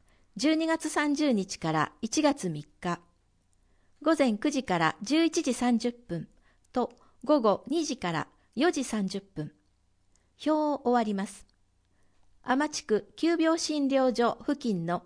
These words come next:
地図が掲載されています。薬安心電話。内容、薬、医療用品等に関する緊急の相談、質問、問い合わせ。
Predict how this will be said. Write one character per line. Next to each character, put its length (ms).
地 160
図 100
が 280
掲 160
載 200
さ 140
れ 120
て 120
い 100
ま 140
す。 180
薬 460
安 180
心 300
電 240
話。 160
内 260
容、 320
薬、 580
医 100
療 220
用 200
品 220
等 220
に 140
関 220
す 180
る 240
緊 220
急 200
の 140
相 260
談、 260
質 300
問、 280
問 200
い 60
合 80
わ 120
せ。 280